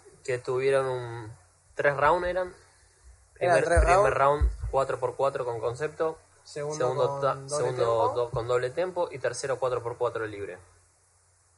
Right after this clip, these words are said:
Speaker 1: Estuvo bastante bueno.
Speaker 2: ¿Vos la terminaste? Porque
Speaker 1: Yo la ter-, yo me, me la fumé toda, hice la tarea como corresponde.
Speaker 2: Me gusta.
Speaker 1: Viéndome cuatro horas de streaming, fumándome las pelotudeces del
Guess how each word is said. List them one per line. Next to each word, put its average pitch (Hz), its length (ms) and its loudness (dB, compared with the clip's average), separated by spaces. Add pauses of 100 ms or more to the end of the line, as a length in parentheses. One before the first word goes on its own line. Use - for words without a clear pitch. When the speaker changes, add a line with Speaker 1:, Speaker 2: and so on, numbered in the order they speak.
(680)
Speaker 1:
Estuvo 139 680 2
bastante 160 400 2
bueno. 196 260 4 (400)
Speaker 2:
¿Vos 151 140 -4
la 156 80 0
terminaste? 139 500 -6
Porque - 200 -14
Speaker 1:
Yo 151 160 4
la 143 100 8
ter-, 131 180 2
yo - 180 -6
me, 135 220 -4
me 127 140 -4
la 123 100 2
fumé 139 240 -2
toda, 143 240 4
hice 135 160 -4
la 123 120 0
tarea 123 540 0 (460)
como 127 260 0
corresponde. 127 960 0 (120)
Speaker 2:
Me 139 100 -10
gusta. 123 340 -12 (480)
Speaker 1:
Viéndome 135 680 0
cuatro 147 400 6
horas 135 200 6
de 131 80 -2
streaming, 135 640 -4 (100)
fumándome 127 680 -2 (920)
las 127 240 -2
pelotudeces 135 680 0
del 120 160 -2